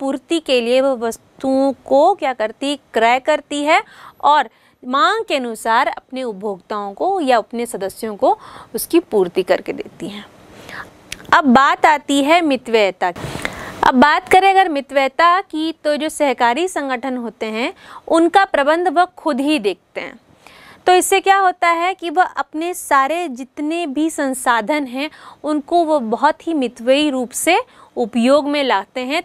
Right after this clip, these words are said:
ताकि कोई भी चीज़ क्या हो उसका दुरुपयोग ना हो।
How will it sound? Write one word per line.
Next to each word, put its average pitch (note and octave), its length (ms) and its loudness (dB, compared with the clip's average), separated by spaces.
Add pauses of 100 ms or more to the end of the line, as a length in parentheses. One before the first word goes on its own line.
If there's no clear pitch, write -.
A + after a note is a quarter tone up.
ताकि B3+ 240 0
कोई C#4 320 0
भी C4+ 140 -6
चीज़ B3 340 -8 (100)
क्या B3+ 120 0
हो E4 280 2 (300)
उसका C#4 360 2
दुरुपयोग A#3+ 680 0
ना F#3+ 120 -10
हो। F#3+ 180 -16